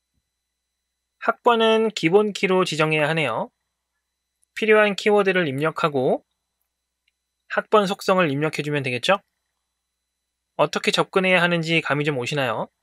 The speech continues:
에스큐엘은 특히나 반복이나 분기가 거의 없다고 볼 수 있기 때문에 특정 기능과 키워드가 거의 백 퍼센트 일 대 일로 대응됩니다.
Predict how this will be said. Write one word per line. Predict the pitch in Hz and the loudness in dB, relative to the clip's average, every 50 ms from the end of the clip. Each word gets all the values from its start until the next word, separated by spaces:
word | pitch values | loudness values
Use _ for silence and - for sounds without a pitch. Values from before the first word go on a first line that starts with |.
| _ _ _ _ _ _ _ _ _ _ _ _ _ _ _ _ _ | _ _ _ _ _ _ _ _ _ _ _ _ _ _ _ _ _
에스큐엘은 | 139 147 - - - - 180 151 147 190 196 - 151 | -4 -4 -4 -4 -2 0 0 2 2 0 -2 -2 -4
특히나 | - 226 - - 214 208 202 196 180 | -8 -12 -6 -2 0 2 4 2 2
반복이나 | - - 147 156 165 185 190 196 190 185 175 | 2 0 0 0 0 0 0 0 2 0 0
분기가 | 143 - 151 156 165 160 165 160 170 165 | 0 -2 -2 -4 -4 -4 0 2 2 2
거의 | - - - - 147 165 185 190 | 2 -2 -4 -2 0 2 2 2
없다고 | 156 113 110 - _ - 190 190 190 190 | 2 2 0 -4 _ 0 0 0 2 2
볼 | 170 165 156 | 2 0 0
수 | 147 - 151 | 0 -2 -4
있기 | 127 120 - 151 | -4 -4 -6 -6
때문에 | - - 151 131 131 160 175 143 - _ _ _ _ _ _ _ _ _ - | -2 -2 -2 -2 -2 -2 -4 -4 -6 _ _ _ _ _ _ _ _ _ -12
특정 | - 226 - - 254 226 220 196 | -12 -8 -2 0 0 2 2 0
기능과 | - - 151 165 175 175 175 160 175 175 170 | -2 -4 -2 -2 -2 -2 0 2 2 2 2
키워드가 | 170 - - 226 220 214 196 180 175 175 175 170 | 2 -2 0 2 2 2 2 2 2 2 2 2
거의 | 160 - - 135 147 160 165 156 | 0 -2 0 0 0 0 0 -4
백 | - - 135 - - | -4 -6 -8 -6 -4
퍼센트 | - 180 165 - 180 170 160 - - - 170 170 170 - | -4 -2 0 0 0 -2 -4 -6 -4 -2 0 0 0 0
일 | - 220 240 233 | 0 -2 -2 -4
대 | - _ - 226 220 | -4 _ 2 2 4
일로 | 220 202 196 190 180 165 | 2 2 0 -2 -2 -2
대응됩니다. | - 143 139 147 147 135 127 117 101 - - 107 - | -2 -2 -2 -2 -4 -4 -6 -8 -10 -10 -10 -12 -12